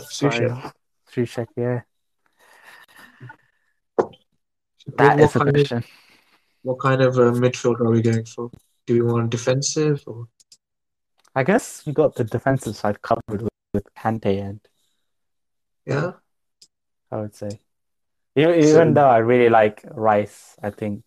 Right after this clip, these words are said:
Speaker 2: Soyuncu's, you know, just energy could change the games.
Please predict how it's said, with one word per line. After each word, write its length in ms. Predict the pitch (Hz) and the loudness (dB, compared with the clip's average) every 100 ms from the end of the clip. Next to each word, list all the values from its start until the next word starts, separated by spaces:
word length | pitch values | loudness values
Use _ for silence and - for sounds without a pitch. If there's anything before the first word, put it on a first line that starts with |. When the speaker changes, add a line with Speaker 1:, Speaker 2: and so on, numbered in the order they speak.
| _ | _
Speaker 2:
Soyuncu's, 920 | - 107 104 - - 101 104 _ _ _ _ _ _ _ _ _ _ _ _ _ _ _ _ - | -8 -6 -6 -10 -12 -12 -14 _ _ _ _ _ _ _ _ _ _ _ _ _ _ _ _ -20
you 80 | 104 | -16
know, 200 | 95 101 _ _ _ _ _ _ _ _ _ _ _ _ _ _ _ _ - | -14 -16 _ _ _ _ _ _ _ _ _ _ _ _ _ _ _ _ -16
just 220 | 117 - 113 _ _ - | -14 -14 -16 _ _ -8
energy 480 | 117 107 - 107 117 _ | -6 -6 -8 -14 -14 _
could 100 | - | -20
change 260 | - 123 120 - - | -20 -20 -20 -20 -20
the 60 | 120 | -20
games. 500 | 123 123 127 135 | -16 -16 -16 -20